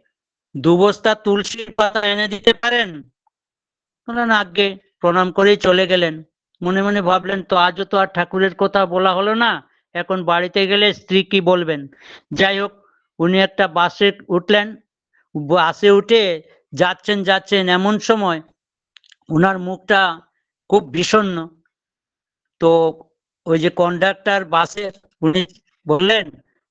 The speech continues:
যে, "দাদা, আপনি কোথায় যাবেন?" তো উনি বললেন যে, "আমাকে ঠাকুর আদেশ করেছেন তুলসী পাতা নিয়ে যাওয়ার জন্য।" তো ওই ড্রাইভার দাদাটা বললেন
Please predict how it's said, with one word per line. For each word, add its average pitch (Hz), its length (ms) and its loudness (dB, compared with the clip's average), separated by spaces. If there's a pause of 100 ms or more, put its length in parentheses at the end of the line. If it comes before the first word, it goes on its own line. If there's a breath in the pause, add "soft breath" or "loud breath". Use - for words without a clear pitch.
যে, 165 500 -4 (240)
"দাদা, 185 340 2
আপনি 202 560 -6 (260)
কোথায় 208 360 0
যাবেন?" 196 540 -6 (1120)
তো 170 120 2
উনি 180 180 0
বললেন 196 400 0
যে, 175 140 0
"আমাকে 180 460 -2
ঠাকুর 180 420 -4
আদেশ 175 320 -4
করেছেন 196 600 0
তুলসী 175 380 -2
পাতা 196 340 0
নিয়ে 180 280 -4
যাওয়ার 170 360 0
জন্য।" 135 300 -6 (340 loud breath)
তো 175 80 4
ওই 185 280 2 (920)
ড্রাইভার 160 460 -2
দাদাটা 175 420 0
বললেন 190 460 -2